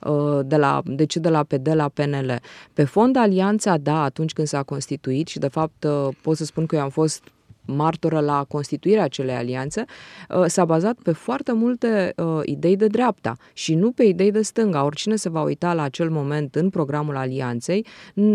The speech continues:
uh, ideile de dreapta, deci politica de dreapta, se regăsea acolo. Structural, consider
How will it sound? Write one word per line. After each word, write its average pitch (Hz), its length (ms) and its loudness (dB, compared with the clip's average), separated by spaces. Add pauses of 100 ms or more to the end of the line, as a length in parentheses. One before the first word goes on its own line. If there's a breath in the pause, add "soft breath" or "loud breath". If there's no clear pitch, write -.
(240)
uh, 165 240 0
ideile 190 440 4
de 147 140 0
dreapta, 156 440 0
deci 131 160 -4
politica 170 420 -2
de 139 100 -2
dreapta, 185 300 -2
se 220 140 -2
regăsea 233 420 2
acolo. 131 400 -2 (320 loud breath)
Structural, 240 680 2
consider 262 540 0